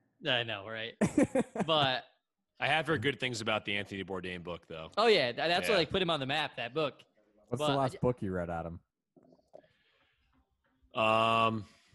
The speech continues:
Speaker 3: the last
Speaker 1: Hobbit?
Speaker 3: book I read was probably, I think it was a Lord of the Rings book. It wasn't The Hobbit. Um,
Speaker 2: That had to have been a, over a decade ago.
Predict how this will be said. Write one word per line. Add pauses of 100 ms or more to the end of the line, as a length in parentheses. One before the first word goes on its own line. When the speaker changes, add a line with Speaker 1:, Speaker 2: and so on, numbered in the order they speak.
(160)
Speaker 3:
the
last
Speaker 1:
Hobbit?
Speaker 3:
book
I
read (680)
was
probably,
I
think
it
was
a
Lord
of
the
Rings
book.
It
wasn't
The
Hobbit. (920)
Um, (640)
Speaker 2:
That
had
to
have
been
a,
over
a
decade
ago.